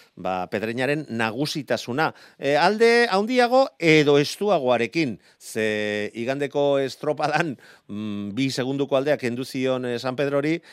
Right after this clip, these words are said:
e, larun batekoan segundo bakarra, baina aurretik. Eta lortzen ari dira puntotxo hori erakutsi ahal izatea Pedreñakoak, eta horri esker basai garaipen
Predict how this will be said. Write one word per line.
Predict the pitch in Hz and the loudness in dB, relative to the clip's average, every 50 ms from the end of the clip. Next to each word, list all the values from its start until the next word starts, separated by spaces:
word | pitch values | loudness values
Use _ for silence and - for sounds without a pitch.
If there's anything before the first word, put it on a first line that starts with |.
| - _ _ | -20 _ _
e, | - 104 107 107 107 107 | -6 -4 -4 -2 -4 -2
larun | 104 110 117 131 135 | -2 0 0 2 2
batekoan | 143 139 135 139 - 139 143 143 135 - | 2 0 0 0 0 0 0 0 0 -4
segundo | - - 131 123 143 160 160 143 123 | -2 -2 -2 0 0 0 2 2 4
bakarra, | 127 127 - - 147 139 147 165 185 - _ _ _ | 4 2 4 2 0 2 2 0 0 -2 _ _ _
baina | - 110 107 107 110 113 127 120 - _ _ _ _ _ _ | -10 -8 -8 -6 -4 -6 -6 -8 -10 _ _ _ _ _ _
aurretik. | 113 104 98 104 98 - 87 - - - _ - - - - _ | -4 -2 -2 -2 -4 -4 -8 -14 -16 -20 _ -20 -20 -20 -20 _
Eta | - 113 117 113 - 117 117 117 113 113 113 113 110 110 110 | -2 -2 -2 0 0 0 2 4 4 4 2 2 2 0 0
lortzen | 117 127 147 147 - 160 143 | 0 0 0 0 -2 -4 -4
ari | 135 131 131 143 131 | -2 -2 -2 -2 -2
dira | 135 131 147 147 151 151 151 - - - - - - _ _ _ _ _ _ _ _ - - _ | 0 2 4 4 4 4 2 -6 -16 -20 -20 -20 -20 _ _ _ _ _ _ _ _ -20 -20 _
puntotxo | - 170 185 190 165 202 185 - - 170 151 | 2 2 4 6 6 4 4 6 4 4 4
hori | 143 139 135 113 - - - _ | 4 4 2 -2 -2 -6 -16 _
erakutsi | _ 120 120 143 - - 139 123 - - - 127 123 | _ -6 -6 -4 -4 -6 -10 -10 -10 -10 -6 -4 -2
ahal | 120 120 127 131 | 0 0 -2 -2
izatea | 131 117 - 131 117 - 113 110 104 104 - | -4 -2 -2 -2 0 2 2 2 2 2 0
Pedreñakoak, | - 104 110 117 127 127 127 120 - 123 131 143 139 - _ - - _ | -2 -4 -4 -4 -6 -6 -6 -6 0 0 0 0 0 -2 _ -20 -20 _
eta | - 110 101 113 110 | -8 -6 -2 0 0
horri | 110 113 120 117 | 2 2 0 -2
esker | 110 - - 123 117 | -2 -2 -4 -2 -2
basai | 107 107 - 131 120 | -4 -4 -2 -2 -2
garaipen | 107 101 104 101 90 107 95 80 | -2 -2 -2 -2 -2 -4 -6 -6